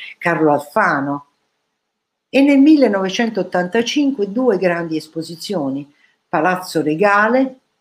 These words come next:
di Beuys, qui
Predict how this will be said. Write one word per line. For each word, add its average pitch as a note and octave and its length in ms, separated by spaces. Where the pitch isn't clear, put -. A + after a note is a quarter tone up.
di D3 120
Beuys, B2+ 800
qui - 300